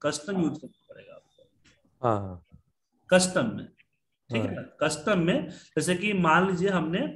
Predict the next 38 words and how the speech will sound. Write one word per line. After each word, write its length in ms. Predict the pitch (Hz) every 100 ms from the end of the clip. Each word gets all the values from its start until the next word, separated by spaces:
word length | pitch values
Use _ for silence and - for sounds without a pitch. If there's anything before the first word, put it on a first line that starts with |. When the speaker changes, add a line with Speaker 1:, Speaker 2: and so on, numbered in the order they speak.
| - _ _
Speaker 1:
एक 100 | 185
बार 100 | 180
दोबारा 280 | 175 175 170
बताता 280 | 135 120 127
हूँ 100 | 131
कि 60 | 175
आज 240 | 156 233
का 120 | -
डेट 280 | 180 165 170
हमने 160 | 165 165
यहाँ 120 | 156
पे 140 | 156
डाला 340 | 127 113 120 170
और 480 | - - _ _ 147
आज 200 | 156 170
का 120 | 202
time 340 | - 302 202
डाल 200 | 139 101
दिया, 220 | - - -
right? 400 | 208 320 - - _ _ _
Speaker 2:
हम्म। 340 | - 117 104 87 - _ _ _ _ _ _ _ _ _ _ _ _ _ _ _ _ _ _
Speaker 1:
अब 60 | 170
मुझे 260 | 190 190
इसको 560 | 285 262 - 247 240 -
इस 200 | 262 - 220
format 360 | 185 165 143
में 220 | 135 214 - _ _ -
convert 500 | 190 185 190 170 131
करना 280 | 107 -
है। 840 | - - _ _ _ _ _ _ 254
इस 140 | 262 -
format 380 | 160 135 127
में 140 | 139 196
convert 540 | - 156 151 190 208
करने 280 | 175 151 143
के 160 | 135 139
लिए 140 | 143
हम 180 | 185